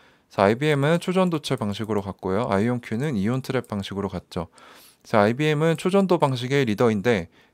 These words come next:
영하 이백칠십삼 도의 극저온에서만 가동이 돼야 된다. 즉 엄청나게 넓은, 어,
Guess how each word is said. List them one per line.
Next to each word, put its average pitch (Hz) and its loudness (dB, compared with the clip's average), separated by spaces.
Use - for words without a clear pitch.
영하 117 2
이백칠십삼 156 -2
도의 165 2
극저온에서만 165 0
가동이 110 -2
돼야 95 -2
된다. 87 -6
즉 104 -6
엄청나게 143 0
넓은, 131 4
어, 104 0